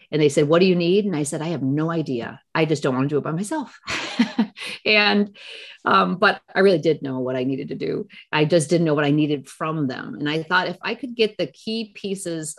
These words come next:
of an experience together, and if everybody agreed, then we could put all our resources in that we all could come up with and create the Michigan Cares for Tourism model.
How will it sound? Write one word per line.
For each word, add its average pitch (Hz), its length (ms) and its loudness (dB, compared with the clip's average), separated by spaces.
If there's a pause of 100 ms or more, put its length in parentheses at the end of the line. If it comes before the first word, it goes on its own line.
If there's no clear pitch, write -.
(100)
of 151 260 -6
an 151 100 -6
experience 151 600 -8
together, 143 600 -6
and 151 200 -6
if 139 100 -8
everybody 233 440 -6
agreed, 165 720 -8 (500)
then 190 760 -4
we 180 200 -2
could 165 480 -4
put 208 160 -6
all 190 180 0
our 180 120 -2
resources 165 640 -6
in 165 160 -2
that 151 160 -4
we 190 160 2
all 160 140 0
could 139 180 -10
come 156 180 -6
up 160 180 -6
with 131 240 -8 (160)
and 170 180 -4
create 160 640 -2 (340)
the 156 140 -6
Michigan 160 480 0
Cares 123 360 -10
for - 120 -12
Tourism - 460 -12
model. - 320 -16